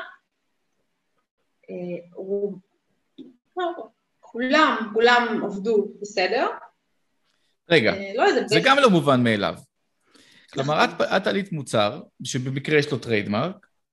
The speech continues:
Speaker 2: באופן מפתיע, בעל הטריידמרק שחרר לך את האופציה והתחלת למכור אותו. כלומר, היה לך כבר איזה טאקל ראשון, איזה חס-, חסם ראשון, אבל עברת אותו ככה, דילגת מעליו את המשוכה הראשונה.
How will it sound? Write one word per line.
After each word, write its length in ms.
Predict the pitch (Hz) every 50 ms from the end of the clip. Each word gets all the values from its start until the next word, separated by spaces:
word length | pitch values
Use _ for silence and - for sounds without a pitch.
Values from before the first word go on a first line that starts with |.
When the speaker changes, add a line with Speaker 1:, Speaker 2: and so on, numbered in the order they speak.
| _ _ _ _ _ _ -
Speaker 2:
באופן 440 | - 127 147 - - - 190 165
מפתיע, 540 | 147 135 - - - 165 156 151 135 120 113
בעל 220 | 117 123 131 135 127
הטריידמרק 440 | 120 - - 127 135 123 123 120
שחרר 380 | 113 - 120 113 - 131 131 131
לך 200 | 123 117 110 113
את 140 | 110 107 -
האופציה 420 | 107 - 139 - - - - 185 147
והתחלת 360 | 123 120 117 - 139 127 117
למכור 320 | 127 110 - - 107 101 101
אותו. 380 | 107 - - 147 214 262 - - _ _ _ _ _ _ _ _
כלומר, 260 | - - 143 147 147
היה 120 | 147 160 185
לך 160 | - 196 -
כבר 200 | - 160 147 139
איזה 220 | 135 123 120 127 120 - _
טאקל 280 | - 170 170 - 156 131
ראשון, 320 | 113 113 - - 143 131
איזה 140 | 117 110 123
חס-, 200 | - - 123 107 123 120
חסם 400 | - 143 131 - - - 165 147
ראשון, 460 | 131 117 - - 107 101 113 165 214 220 - _ _ -
אבל 200 | - 190 220 -
עברת 300 | 202 170 170 156 139 -
אותו 180 | 139 120 - 117
ככה, 200 | - 113 110 117
דילגת 400 | 104 117 117 131 123 120 - -
מעליו 220 | 113 107 113 120
את 60 | 113
המשוכה 380 | 113 107 104 - - - - 113
הראשונה. 500 | 110 104 - - - - 117 131 190 269